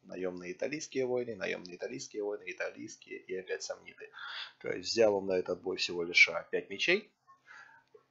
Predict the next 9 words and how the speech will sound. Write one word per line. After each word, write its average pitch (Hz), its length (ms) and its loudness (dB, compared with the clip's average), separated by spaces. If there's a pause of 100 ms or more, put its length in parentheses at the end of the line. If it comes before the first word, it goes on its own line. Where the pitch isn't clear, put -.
(120)
И 170 580 -2
также 113 580 8
здесь 104 240 2
видим 104 420 -2
очень 110 320 4
интересный 98 460 0
выбор. 147 320 4 (220)
Это 87 500 0
собачки. - 800 0